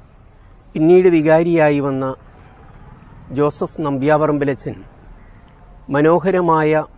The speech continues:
മുഖവാരവും ചേർത്ത് അത് ഇന്നത്തെ നിലയിൽ പണി പൂർത്തിയാക്കി. കരിമണ്ണൂരിലെയും പരിസര പ്രദേശങ്ങളിലെയും നാനാജാതി മതസ്ഥരായ ആളുകൾക്ക്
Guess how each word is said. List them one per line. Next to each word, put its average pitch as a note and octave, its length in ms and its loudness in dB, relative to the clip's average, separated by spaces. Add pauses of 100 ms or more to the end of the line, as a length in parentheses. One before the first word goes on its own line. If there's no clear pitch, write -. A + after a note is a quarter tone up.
(120)
മുഖവാരവും D3+ 720 0 (100)
ചേർത്ത് C3 600 -8 (1000)
അത് C3 180 -4 (800)
ഇന്നത്തെ D#3 380 -2
നിലയിൽ C3 280 -4 (280)
പണി C3 180 -4 (160)
പൂർത്തിയാക്കി. B2 640 -12 (1500)
കരിമണ്ണൂരിലെയും C#3+ 840 0 (240)
പരിസര C#3+ 360 -4 (100)
പ്രദേശങ്ങളിലെയും C3 840 -4 (1080)
നാനാജാതി F3+ 720 2
മതസ്ഥരായ D3+ 680 -2 (800)
ആളുകൾക്ക് C#3 540 -2